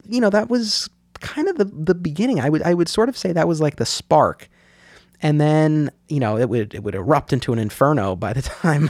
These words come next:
I made the documentary, uh, during law school. But, you know, the fact that, uh, you know, I had this response to this profile, you know, that I saw, like, wow, other people would find this interesting. It's not just the community at A R who laughs at, not laughs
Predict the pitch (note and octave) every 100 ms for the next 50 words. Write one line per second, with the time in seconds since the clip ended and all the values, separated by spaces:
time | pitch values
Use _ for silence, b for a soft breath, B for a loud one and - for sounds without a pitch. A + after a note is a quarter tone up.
0 | - E3 C#3+ C3+ B2 C3+ B2 A2+ C#3 D3+
1 | B2 A#2 - G#2+ F2 - G2+ A2 D3 F3
2 | - A2+ A#2+ C3 B B B B B E3+
3 | C#3+ C3+ - G3 C4+ - D3+ D3 C#3+ _
4 | _ _ _ _ _ _ - - D3 C3
5 | - D3+ C3 B2+ B2+ C#3+ C3+ - B2+ -
6 | A2 A2+ A2+ - B2+ G#2+ - A2 A#2 -
7 | E2 E2 F2+ _ B B B - C3+ A#2+
8 | A2+ C3 - - F3 E3+ G#2 - D#3+ A#2
9 | - _ - _ - D#3+ F#3 F#3+ - D#3+
10 | C3+ C3 B2 - B2 A#2+ A2+ - C3+ -
11 | B2 B2+ A2 D#3+ G3 - - D#3 - -
12 | - - C3 C3+ A#2+ A#2 A#2 A#2+ G#2+ A2+
13 | F#2+ - G#2 A#2 B2+ - G#2 - D3 G#2+
14 | G#2 G2